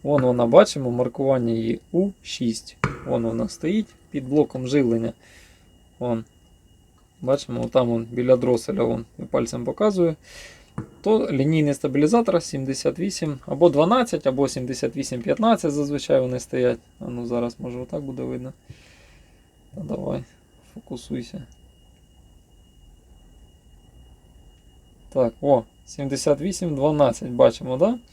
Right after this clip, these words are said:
От на той лінійний стабілізатор необхідно подати напругу,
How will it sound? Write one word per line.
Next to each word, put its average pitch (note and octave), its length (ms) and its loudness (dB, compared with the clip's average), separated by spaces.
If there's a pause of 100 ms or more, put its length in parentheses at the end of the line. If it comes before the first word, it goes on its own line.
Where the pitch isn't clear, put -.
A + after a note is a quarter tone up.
(540)
От F#3 140 6
на D#3 180 4
той E3 260 4
лінійний C3+ 360 -2
стабілізатор F#3 760 2 (120)
необхідно A#3+ 520 -2 (100)
подати C3 360 6
напругу, F#3+ 600 4